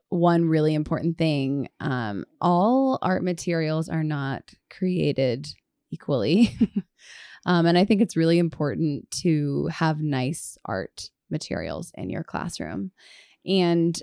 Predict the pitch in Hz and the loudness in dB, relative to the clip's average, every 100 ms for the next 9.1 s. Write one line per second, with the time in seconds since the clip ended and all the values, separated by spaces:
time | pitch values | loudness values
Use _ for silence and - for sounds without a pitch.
0 | - 156 156 139 135 - _ _ - 208 | -4 -2 -2 -2 -4 -8 _ _ 2 4
1 | 208 370 381 196 165 - - 104 - 90 | 6 6 6 6 4 -2 -6 -6 -6 -8
2 | 113 - _ - - 190 170 - 190 - | -8 -14 _ -18 2 6 6 4 0 2
3 | 190 143 190 202 185 165 - 185 - 160 | 0 0 0 0 2 0 -2 -4 0 0
4 | 160 - 160 165 156 147 143 143 - 131 | -2 0 0 2 2 2 2 0 0 -4
5 | - - - - 160 - _ - - 87 | -4 -4 -4 -4 -8 -18 _ -12 -8 -6
6 | 82 85 - 143 156 156 135 123 - 151 | -6 -10 -6 -6 -2 -2 -2 -4 -4 -2
7 | 143 147 143 131 127 123 160 170 175 190 | -2 -2 -4 -4 -4 -2 -2 0 0 0
8 | 190 202 - 202 202 - 190 - 214 214 | 0 -2 -2 -2 -2 -2 -6 -2 0 0
9 | - | -2